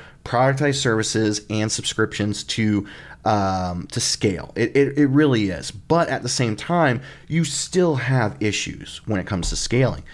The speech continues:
For instance, it can, and this can actually lead to the risk of overpromising and underdelivering, you don't know how many clients you're gonna be able to service at once when it comes to being a freelancer and using, like, the subscription model. So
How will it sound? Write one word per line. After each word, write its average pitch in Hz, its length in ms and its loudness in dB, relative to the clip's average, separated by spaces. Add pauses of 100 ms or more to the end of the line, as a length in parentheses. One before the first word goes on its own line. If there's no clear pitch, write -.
(320)
For 143 160 4
instance, 147 580 0 (320)
it 123 380 2
can, 120 360 2
and 113 120 0
this 113 100 0
can 123 140 0
actually 104 340 0
lead 107 360 0
to 113 360 2
the 98 220 0
risk 98 280 0
of 92 100 2
overpromising 95 720 -2
and 87 200 -2
underdelivering, 95 520 2 (460)
you 131 340 0
don't 120 340 2
know 117 640 2
how 123 400 0
many 113 320 2
clients 107 480 -2
you're 95 80 -4
gonna 95 100 -2
be 92 100 0
able 85 180 -2
to 80 60 -8
service 87 640 -4
at 85 220 -6
once 95 420 -2
when 87 100 -4
it - 80 -8
comes 98 300 -4
to 80 140 -6
being 78 420 -6
a - 40 -10
freelancer 113 540 0
and 95 100 0
using, 87 360 -2
like, 85 180 -6
the 110 80 -2
subscription - 540 -2
model. - 320 -6 (500)
So 131 480 4